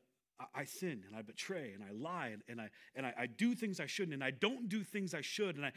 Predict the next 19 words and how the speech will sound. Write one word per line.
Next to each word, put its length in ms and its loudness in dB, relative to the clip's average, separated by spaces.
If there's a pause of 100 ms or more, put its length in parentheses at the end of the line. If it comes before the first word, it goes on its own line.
(160)
I 60 0
make 200 2
promises 480 2
that 120 6
I 80 8
don't 260 0
keep 200 -4 (180)
and 100 6
I 60 8
should 340 8
make 220 8
promises 420 4
and 100 2
keep 200 -2
them 100 0
and 100 4
I 40 6
never 260 4
do. 220 -2